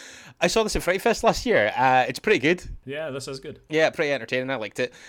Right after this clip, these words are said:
Speaker 1: Um, and on Netflix, couple of things coming on Friday. We've got Don't Listen. After a tragic turn of events at the home he's fixing up, Daniel hears a ghostly plea for help, spurring him on to seek out a famous paranormal <laughs> investigator.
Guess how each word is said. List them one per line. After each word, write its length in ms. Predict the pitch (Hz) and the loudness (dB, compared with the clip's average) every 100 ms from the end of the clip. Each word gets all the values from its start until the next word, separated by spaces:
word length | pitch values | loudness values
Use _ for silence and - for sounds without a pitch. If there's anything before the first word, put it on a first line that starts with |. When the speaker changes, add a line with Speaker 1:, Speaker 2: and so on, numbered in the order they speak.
| 151 | -6
Speaker 1:
Um, 260 | 139 143 151 | -2 0 0
and 260 | 180 202 180 | -2 -2 -2
on 280 | 165 170 170 | 0 0 0
Netflix, 600 | 131 135 151 - 143 - | -2 -4 -4 -4 -6 -6
couple 260 | - 214 202 | -4 -4 -4
of 60 | - | -6
things 220 | 131 - | -8 -6
coming 260 | 135 123 | -6 -6
on 160 | 110 110 | -10 -12
Friday. 440 | - 147 156 170 | -6 -4 -2 -2
We've 180 | 127 113 | -4 -2
got 320 | 117 113 110 | -2 -2 -2
Don't 280 | - 156 139 | 0 0 0
Listen. 360 | 135 147 233 269 - - - | -4 0 -2 -4 -12 -18 -2
After 220 | 143 - | -2 -2
a 40 | 117 | -6
tragic 380 | - 131 123 - | -2 -2 -2 -6
turn 200 | 131 127 | -4 -4
of 80 | |
events 280 | 107 123 120 | -4 -6 -6
at 40 | 110 | -12
the 80 | 107 | -6
home 220 | 156 170 | -4 -4
he's 100 | 139 | -6
fixing 320 | - - 123 | -10 -12 -8
up, 180 | 123 - | -8 -6
Daniel 300 | 127 135 131 113 | -4 -4 -6 -6
hears 180 | 120 95 | -6 -6
a 60 | |
ghostly 440 | 87 139 135 - 113 | -10 -10 -10 -10 -12
plea 180 | 135 | -12
for 140 | 113 107 | -10 -4
help, 300 | 117 165 - | -2 -2 -6
spurring 340 | - 135 127 | -4 -4 -4
him 100 | 120 | -4
on 120 | 127 123 | -6 -6
to 60 | |
seek 240 | - 135 131 | -8 -4 -2
out 100 | 110 | -2
a 60 | 104 | -6
famous 420 | - 127 131 - | -4 -4 -4 -2
paranormal 580 | 127 120 123 123 120 113 | 0 0 -2 -4 -4 -4
<laughs> 20 | |
investigator. 640 | 113 113 - 104 101 127 | -4 -6 -6 -6 -6 -8